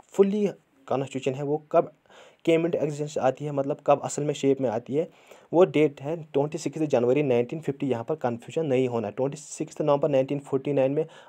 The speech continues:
only कुछ आर्टिकल्स अडॉप्ट हुए थे, मतलब कॉन्स्टिट्यूशन अडॉप्ट हुई थी लेकिन उस टाइम,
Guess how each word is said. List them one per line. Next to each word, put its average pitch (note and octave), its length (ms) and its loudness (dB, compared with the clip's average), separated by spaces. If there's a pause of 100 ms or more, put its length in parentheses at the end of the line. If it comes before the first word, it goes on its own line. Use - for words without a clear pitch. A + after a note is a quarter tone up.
only D3 200 -2
कुछ E3 280 -8
आर्टिकल्स C3+ 440 2
अडॉप्ट B2 360 4
हुए B2+ 240 2
थे, D3 160 -2
मतलब C#3 220 -2
कॉन्स्टिट्यूशन B2 480 -2
अडॉप्ट D3 240 6
हुई C#3+ 180 2
थी C#3 100 -2
लेकिन C3 220 2
उस A#2 140 -4
टाइम, G#2 180 -4